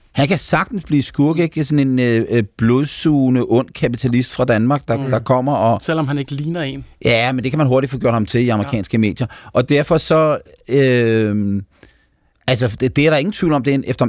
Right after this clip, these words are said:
Speaker 1: øh, efter min mening en, en, må være en massiv bekymring,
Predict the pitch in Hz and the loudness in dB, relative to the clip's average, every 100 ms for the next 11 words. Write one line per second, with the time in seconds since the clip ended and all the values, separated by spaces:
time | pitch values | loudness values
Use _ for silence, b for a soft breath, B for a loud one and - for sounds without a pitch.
0 | - 87 - - - - _ - 117 127 | -4 -12 -14 -18 -20 -20 _ -4 0 2
1 | 160 151 139 135 123 123 - 120 120 101 | 2 2 0 0 0 -2 0 2 2 2
2 | 107 160 127 120 113 - 139 113 - 117 | 2 0 0 -2 -2 -2 -2 -2 -2 -2
3 | 90 101 110 | -2 -4 -4